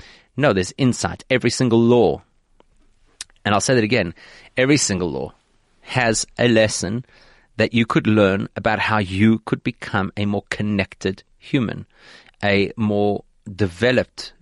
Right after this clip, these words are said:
Jew. Certainly, every story in the Torah certainly has that, that value,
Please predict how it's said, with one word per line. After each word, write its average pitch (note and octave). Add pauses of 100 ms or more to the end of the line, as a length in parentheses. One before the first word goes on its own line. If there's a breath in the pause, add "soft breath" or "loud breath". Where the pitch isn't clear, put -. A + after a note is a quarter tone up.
(200)
Jew. A2+ (960 loud breath)
Certainly, A2+
every A2+ (240)
story D#3
in F#2
the F2
Torah E2+ (200)
certainly - (300)
has G2
that, - (540)
that F2+
value, F2+